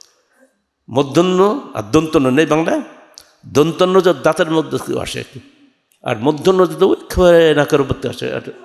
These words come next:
শব্দ হয় না এটা? এই মূর্ধন্য আর দন্ত ন ফারাক বোঝে না বলেই পানি আর পানির পার্থক্য বোঝে না। পানি মানে দন্ত ন, তাই তো? আর পানি মানে হাত আছে না, ওটা মূর্ধন্য। এই মূর্ধন্য দন্ত ন কেন ফাঁক হলো?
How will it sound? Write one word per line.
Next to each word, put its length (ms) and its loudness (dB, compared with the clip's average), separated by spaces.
শব্দ 280 -6
হয় 100 0
না 80 -4
এটা? 180 -12
এই 120 -2
মূর্ধন্য 680 -2
আর 240 0
দন্ত 280 0
ন 200 2
ফারাক 560 -6
বোঝে 180 2
না 140 4
বলেই 340 2
পানি 340 2
আর 80 2
পানির 300 -2
পার্থক্য 360 -2
বোঝে 220 -12
না। 180 -20
পানি 220 2
মানে 200 4
দন্ত 260 4
ন, 140 0
তাই 180 0
তো? 140 -4
আর 260 -2
পানি 200 4
মানে 280 2
হাত 300 -4
আছে 180 -2
না, 80 -8
ওটা 120 0
মূর্ধন্য। 540 -2
এই 120 0
মূর্ধন্য 500 2
দন্ত 260 0
ন 120 0
কেন 260 0
ফাঁক 200 2
হলো? 240 -6